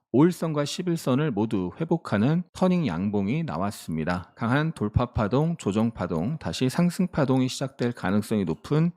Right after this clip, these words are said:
양봉이 어제 완성이 됐고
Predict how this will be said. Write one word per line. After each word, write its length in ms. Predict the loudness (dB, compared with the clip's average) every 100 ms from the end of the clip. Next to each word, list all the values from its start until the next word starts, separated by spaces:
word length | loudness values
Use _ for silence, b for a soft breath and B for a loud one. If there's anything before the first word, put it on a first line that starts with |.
| b b -4
양봉이 680 | 2 2 2 0 -2 -4 -6 -10
어제 240 | -6 -2 0
완성이 460 | -2 -2 -2 -2
됐고 580 | -2 -6 2 4 4 2